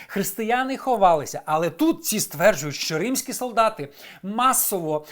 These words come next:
хотіли, щоб пол-, отримати благословіння Бога Ісуса на їхній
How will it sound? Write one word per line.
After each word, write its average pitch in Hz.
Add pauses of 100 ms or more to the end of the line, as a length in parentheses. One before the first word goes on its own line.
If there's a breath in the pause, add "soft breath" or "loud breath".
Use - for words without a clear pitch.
хотіли, 302
щоб -
пол-, 254
отримати 247
благословіння 214
Бога 202
Ісуса 233 (220 loud breath)
на 190
їхній 233